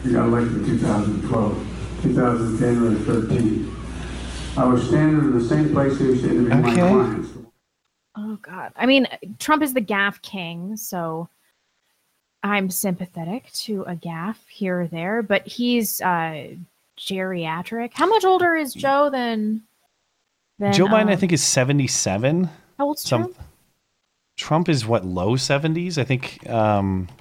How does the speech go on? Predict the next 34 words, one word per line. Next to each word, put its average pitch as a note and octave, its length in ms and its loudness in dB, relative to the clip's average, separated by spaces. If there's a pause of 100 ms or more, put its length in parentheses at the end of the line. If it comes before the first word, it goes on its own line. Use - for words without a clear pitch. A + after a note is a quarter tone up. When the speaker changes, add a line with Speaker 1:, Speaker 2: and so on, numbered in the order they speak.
(340)
Speaker 3:
I B3 60 2
Speaker 2:
let's B3+ 40 6
Speaker 3:
mean, B3+ 260 6
Speaker 2:
find F#3+ 80 -2
out. - 60 -20 (160)
Speaker 3:
Joe D#4+ 300 6
Biden C#4 360 4
seems G#3 260 0
like F#3+ 140 -2
he F#3 140 -2
is D#3+ 160 -6
Speaker 2:
Trump C3+ 240 -2
Speaker 3:
twenty - 100 0
Speaker 2:
is F3 60 0
Speaker 3:
years F3 80 0
Speaker 2:
seventy-three. A#2+ 480 2
Speaker 3:
older D3+ 360 -6 (220)
than D#3+ 140 -10
Trump. E3+ 320 -10
That F4 160 -4
is, - 220 -8 (460)
these, F#4+ 140 0
they're A4 160 4
both B4 260 4
too D4 260 2
old. G#3 360 6
This A3+ 120 -8
is C#4 80 -6
too F4+ 260 2
Speaker 2:
And F#3 100 8
Speaker 3:
old. G3 80 8
Speaker 2:
there's A3+ 140 6
a G#3+ 60 4
difference, G#3 600 0